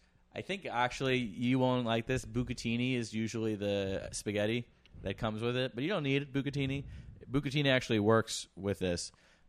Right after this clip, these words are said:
but it's like a lighter, spicier red sauce with guanciale and with, like, usually I think, like, a pecorino and, uh, Calabrian chilies or some sort of chilies. I think the Calabrian chilies.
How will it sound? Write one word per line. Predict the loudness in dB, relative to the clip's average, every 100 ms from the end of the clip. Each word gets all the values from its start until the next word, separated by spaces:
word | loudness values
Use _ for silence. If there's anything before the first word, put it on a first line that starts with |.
| 2
but | 4 4 2
it's | -4 0
like | 0 2
a | 2 2 -2 -6 -12 _ -10
lighter, | 0 4 4 4 2
spicier | -2 0 2 4 2 0 2
red | 2 0 -2
sauce | -2 -2 -2 -6 -12 _ _ _
with | -4 0 2 0 -4
guanciale | -2 0 6 8 8 6 0 -8 _ _ _ _ -20 -20 -20 _ _
and | 0 2 2 2 0 -4
with, | -2 -2 -2 -2
like, | 2 2 0 -6
usually | -6 -4 0 0
I |
think, | 0
like, | -2
a | 2
pecorino | 2 2 0 2 2 0 -2 _ _ -20 -20 -20 -20 _
and, | -2 2 4 4 4 4 2 -2 -4 -6 -12 -16 _ _ _ _ _ -6 6
uh, | 8 10 8
Calabrian | 6 6 8 6 0
chilies | 0 2 2 0 -6 -10
or | 0
some | 2 4
sort | 4
of | 2
chilies. | 0 0
I |
think | 0
the | 0
Calabrian | 4 4 4
chilies. | 4 4 2